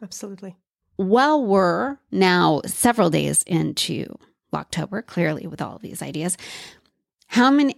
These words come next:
Speaker 2: how often are you washing the cock? What is the schedule on the calendar?
Speaker 1: You should definitely,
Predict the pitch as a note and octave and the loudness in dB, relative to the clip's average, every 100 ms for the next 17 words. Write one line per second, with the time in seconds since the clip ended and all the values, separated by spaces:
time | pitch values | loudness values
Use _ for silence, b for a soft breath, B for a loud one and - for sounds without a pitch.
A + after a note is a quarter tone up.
0 | - - C4 D4+ F3 A#3+ A3+ - F3+ F3+ | -8 0 2 4 2 2 0 2 2 2
1 | F3 D#3+ F#3 G#3 A3+ G#3 G3+ - E3 - | 0 0 0 0 0 -2 -4 -8 -10 -10
2 | F#3 G3+ B3 B3 B3+ A#3+ - F#3+ F#3 E3+ | 0 2 4 0 0 -2 2 2 4 2
3 | E3+ F3 F3+ - F3+ E3+ D#3+ D3 - E3+ | 0 0 0 -2 -2 0 -2 -6 -12 -16
4 | _ _ _ _ _ _ _ _ _ B3 | _ _ _ _ _ _ _ _ _ -2
5 | A#3 - C4 F#3+ A#3+ A#3 A3+ C4+ B3+ A3+ | 0 2 0 0 2 2 2 2 4 4
6 | A3+ A3 | 2 0